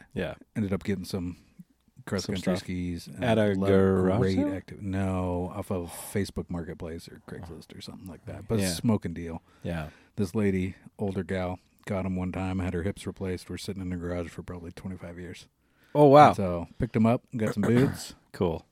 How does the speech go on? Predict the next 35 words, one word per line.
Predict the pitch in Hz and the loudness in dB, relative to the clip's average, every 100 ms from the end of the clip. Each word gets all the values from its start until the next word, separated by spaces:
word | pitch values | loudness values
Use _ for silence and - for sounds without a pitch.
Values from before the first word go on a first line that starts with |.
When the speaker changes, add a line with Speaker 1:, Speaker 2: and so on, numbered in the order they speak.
| - | -10
Speaker 2:
Good | 104 | -6
to | 90 | -6
go. | 90 | -6
Love | 95 101 104 90 | -2 2 2 0
that. | 87 87 - | -4 -6 -2
So | 120 | 2
I'm | 147 | 4
looking | 156 | 4
forward | 131 143 | 4 6
to | 131 | 6
doing | 123 113 | 6 4
that | 120 135 | 4 2
this | 113 - | -2 -4
winter. | 98 107 117 - - | -4 -4 -6 -8 -6
That | |
Speaker 1:
So | - 143 143 139 | 8 12 12 12
Speaker 2:
seems | 135 | 8
awesome. | 92 98 117 | 2 -6 -6
Speaker 1:
there's | 123 123 143 135 | 4 8 8 10
a | 139 | 6
winter | 123 151 170 190 | 8 6 8 4
activity | - 151 139 127 | 4 2 4 6
I've | 110 | 6
done | 101 107 98 | 6 4 4
once | 92 87 - - | 2 2 -2 -4
that | 104 95 | 0 2
I | 92 | 2
wanna | 92 101 107 | 4 4 2
do | 98 98 | 2 2
again. | 92 87 80 76 80 - | 2 -2 -4 -4 -8 -4
Speaker 2:
Okay. | 104 113 | -2 2
Speaker 1:
I | |
didn't, | 98 127 120 - 104 | 4 4 2 -4 4
I | |
don't | 127 151 | 6 8